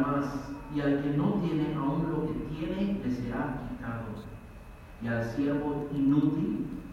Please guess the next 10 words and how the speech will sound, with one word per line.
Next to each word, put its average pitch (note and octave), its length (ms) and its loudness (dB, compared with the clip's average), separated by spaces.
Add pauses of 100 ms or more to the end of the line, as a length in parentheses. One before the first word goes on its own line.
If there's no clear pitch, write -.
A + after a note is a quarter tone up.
(960)
echar C#3+ 380 -4
en D3+ 120 2
las C#3 200 -2
tinieblas C3 520 0
de C#3 80 -4
afuera, A#2+ 400 -4 (540)
y A#2+ 120 0
será B2 300 0 (140)
el A#2 100 -2
lloro C3+ 400 0